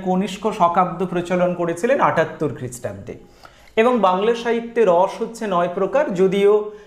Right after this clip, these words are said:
আমরা জানি নাট্যশাস্ত্রের রচয়িতা ভরত তিনি আট প্রকার রসের কথা বলেছেন,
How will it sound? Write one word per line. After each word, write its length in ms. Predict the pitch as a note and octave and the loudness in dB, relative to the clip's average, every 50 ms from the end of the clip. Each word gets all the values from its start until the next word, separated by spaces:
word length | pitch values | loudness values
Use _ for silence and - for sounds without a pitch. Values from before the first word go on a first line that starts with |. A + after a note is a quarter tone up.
| - - | -10 -4
আমরা 240 | - E3 E3+ E3 F#3+ | -2 0 2 2 2
জানি 220 | F#3+ F#3+ G3 A3 A3+ | 4 4 2 2 2
নাট্যশাস্ত্রের 800 | G3 F3+ F3 F3+ - A3 G#3 G#3+ G#3 G3 F#3+ - - G#3 G3 F#3+ | 2 2 2 2 -2 -4 -4 -2 -4 -4 -4 -4 -6 -4 -2 0
রচয়িতা 480 | F3 D#3+ E3+ - G3 G3+ G3+ F3+ G#3+ G3+ | 0 0 -2 -2 -4 -4 -2 0 0 0
ভরত 480 | F3 D3+ D3 D#3+ E3 F3 A#3 A#3+ A3+ - | 0 0 0 0 2 2 2 -2 -2 -2
তিনি 180 | A3 G#3 G3+ | -2 0 2
আট 280 | E3+ D#3+ E3+ - - - | 4 2 2 0 -2 0
প্রকার 300 | A3+ A#3 A#3 A3+ A3 G3 | 0 2 2 2 2 2
রসের 300 | F#3 E3+ - - G3+ F3+ - | 2 0 0 -4 -8 -4 -2
কথা 240 | F3 D#3+ D3+ - E3+ | 0 -2 -2 -2 -4
বলেছেন, 540 | D3+ D3+ D3 D3 C#3+ - A3+ B3 C4+ - | -4 -2 -2 -2 -2 -2 -2 -4 -4 -4